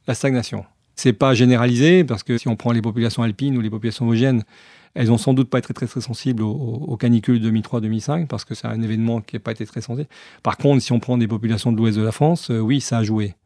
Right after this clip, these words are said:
Ça, c'est des questions qu'on se pose aujourd'hui, et a priori, on se dit que la gestion des populations va être de plus en plus compliquée, parce que ces événements amènent un bruit supplémentaire qu'on n'avait pas avant. Avant, on avait un mécanisme bien régulier,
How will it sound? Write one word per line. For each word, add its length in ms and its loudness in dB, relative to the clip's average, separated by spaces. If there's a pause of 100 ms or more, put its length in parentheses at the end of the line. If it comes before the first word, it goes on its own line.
(580)
Ça, 200 4
c'est 100 4
des 80 4
questions 260 4
qu'on 140 2
se 60 -4
pose 200 4
aujourd'hui, 640 0
et 160 2
a 60 4
priori, 420 4
on 60 4
se 160 0
dit 180 -2
que 100 0
la 200 0
gestion 360 4
des 120 2
populations 420 0
va 60 2
être 80 0
de 60 0
plus 140 0
en 80 4
plus 120 -2
compliquée, 480 -2 (340)
parce 140 -2
que 100 2
ces 160 0
événements 380 6
amènent 200 6
un 100 6
bruit 180 4
supplémentaire 560 0
qu'on 100 -6
n'avait 220 -2
pas 120 -6
avant. 200 -8 (760)
Avant, 140 0
on 100 4
avait 160 6
un 80 8
mécanisme 480 6
bien 140 4
régulier, 600 -2